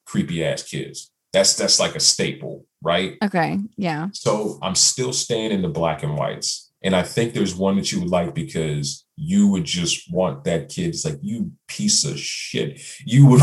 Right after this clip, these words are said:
Speaker 1: <laughs> you would want that kid to just get what's coming to him.
Speaker 2: Okay.
Speaker 1: And I don't think you've seen this, 'cause I don't know a lot of people that have, they even like horror.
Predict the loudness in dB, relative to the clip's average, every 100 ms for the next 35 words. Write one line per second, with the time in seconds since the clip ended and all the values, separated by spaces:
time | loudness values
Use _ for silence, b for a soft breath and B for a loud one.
0 | 8 8 10 10 10 8 6 6 0 -2
1 | -2 -4 -4 -4 -4 -4 -2 0 2 2
2 | 2 2 0 0 -4 -6 -8 -12 _ B
3 | -4 -2 -2 2 4 4 4 2 0 -4
4 | -2 4 4 4 2 2 0 0 -2 -4
5 | -4 -6 -8 -12 -10 -6 -2 -2 0 -2
6 | -4 -6 -6 -4 -4 -8 -8 -8 -4 0
7 | 0 -2 -6 -8 -6 -6 -4 -4 -2 -4
8 | -6 -8